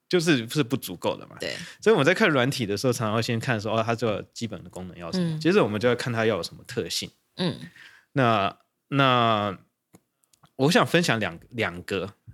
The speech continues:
Speaker 1: 两个比较重要的特性，不是说只有这两个特性有了，它就可以是一个很好的，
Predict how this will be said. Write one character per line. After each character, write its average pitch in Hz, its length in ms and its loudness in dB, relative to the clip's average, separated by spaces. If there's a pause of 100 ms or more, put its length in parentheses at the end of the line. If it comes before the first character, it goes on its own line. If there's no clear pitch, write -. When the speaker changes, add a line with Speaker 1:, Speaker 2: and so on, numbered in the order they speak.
(240)
Speaker 1:
两 95 180 -4
个 92 140 -4
比 92 100 -10
较 110 140 4
重 110 180 0
要 98 140 0
的 85 80 -6
特 92 240 -8
性， - 240 -10
不 - 80 -2
是 151 80 6
说 190 100 6
只 175 180 -2
有 107 100 4
这 117 120 -2
两 95 200 -2
个 87 80 -10
特 110 160 -6
性 101 160 -6
有 85 140 -8
了， 71 140 -8
它 95 120 -8
就 90 120 -6
可 87 120 -14
以 80 60 -12
是 82 120 -14
一 85 60 -8
个 85 80 -8
很 85 160 -12
好 - 220 -8
的， - 120 -8